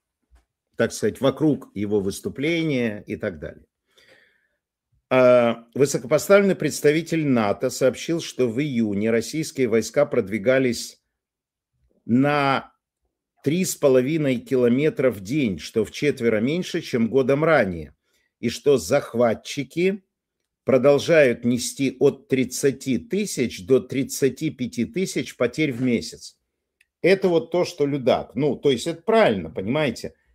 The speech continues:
Тридцать дней. Если по тысяче, это тридцать тысяч. Но там же тысяча двести, тысяча двести пятьдесят и так далее. Даже тысяча четыреста было.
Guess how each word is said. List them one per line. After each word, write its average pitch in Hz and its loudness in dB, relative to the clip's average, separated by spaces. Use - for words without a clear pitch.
Тридцать 165 -2
дней. 92 -4
Если 175 -2
по 190 0
тысяче, 220 -2
это 156 2
тридцать 123 -4
тысяч. - -8
Но 135 0
там 165 2
же 113 -2
тысяча 196 -4
двести, 120 -4
тысяча 165 -6
двести 131 -4
пятьдесят 107 -2
и 139 -6
так 123 -6
далее. 78 -10
Даже 147 2
тысяча 185 -4
четыреста 92 -8
было. - -14